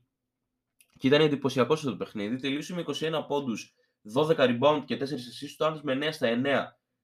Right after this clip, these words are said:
ε, και τρεις-τέσσερις βολές. Είχε δύο λάθη, όλα αυτά σε τριάντα λεπτά. Επίσης,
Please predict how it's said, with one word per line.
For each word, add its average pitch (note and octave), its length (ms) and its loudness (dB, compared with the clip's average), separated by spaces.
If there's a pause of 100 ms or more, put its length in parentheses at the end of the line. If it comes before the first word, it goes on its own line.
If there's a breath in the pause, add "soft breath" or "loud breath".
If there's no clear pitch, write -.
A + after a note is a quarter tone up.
ε, A2+ 260 2
και G#2 140 -4
τρεις-τέσσερις C3+ 480 -4
βολές. A2+ 340 -2
Είχε D#3+ 200 -6
δύο D3 160 -2
λάθη, D#3 400 -2 (100)
όλα D3+ 120 -4
αυτά D#3+ 140 -4
σε D#3+ 100 -8
τριάντα D#3+ 220 -2
λεπτά. C3 540 2 (640)
Επίσης, C3+ 720 -4